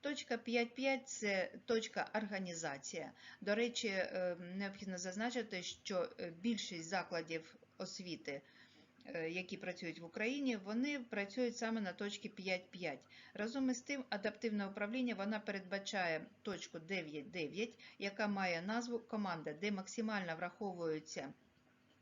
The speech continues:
пріоритети, е, діяльності учасників освітньої процеси і, е, пріоритети перебігу освітнього процесу та діяльності закладу освіти. Таким чином,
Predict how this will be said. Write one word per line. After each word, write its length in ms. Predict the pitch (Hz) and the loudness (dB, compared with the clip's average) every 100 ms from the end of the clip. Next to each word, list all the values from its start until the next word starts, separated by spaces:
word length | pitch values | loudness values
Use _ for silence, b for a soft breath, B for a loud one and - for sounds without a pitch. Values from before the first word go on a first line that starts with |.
| - 190 | -14 -10
пріоритети, 920 | 170 208 208 208 202 233 214 175 156 - B B B - B | -2 2 4 4 4 2 2 2 2 0 B B B -20 B
е, 200 | - 175 | 0 2
діяльності 640 | 165 202 214 196 180 - 185 | 2 4 4 6 2 -2 -2
учасників 560 | 185 180 185 165 165 | 2 2 0 -6 -2
освітньої 480 | 165 - 170 156 156 | -2 -4 -8 -6 -4
процеси 640 | 165 190 294 302 311 285 - | -4 -6 -4 -6 -4 -4 -4
і, 240 | 262 302 311 - 190 | -4 -4 -4 -6 -2
е, 220 | 185 180 | 0 0
пріоритети 840 | 196 196 190 190 262 277 277 269 - B B B B - - | 0 0 0 0 0 2 0 -2 -4 B B B B -8 4
перебігу 640 | 226 190 175 220 240 262 | 6 6 2 0 0 -2
освітнього 580 | 226 220 240 226 220 226 | -2 -2 -2 2 2 2
процесу 600 | 226 226 220 233 233 220 | 0 -2 2 0 2 -2
та 180 | 214 262 | 0 0
діяльності 640 | 226 202 208 208 208 220 | 2 2 2 2 0 -4
закладу 580 | 180 175 180 170 175 180 - B B B - | -2 -2 -2 -4 -4 -6 -10 B B B -6
освіти. 600 | 202 196 190 160 - - - - - - - - _ _ _ _ _ _ _ _ _ | -4 -2 -2 -4 -4 -10 -12 -20 -20 -20 -20 -20 _ _ _ _ _ _ _ _ _
Таким 360 | 214 214 311 311 | -16 -8 -6 -4
чином, 460 | - 208 185 208 | -2 0 -2 -4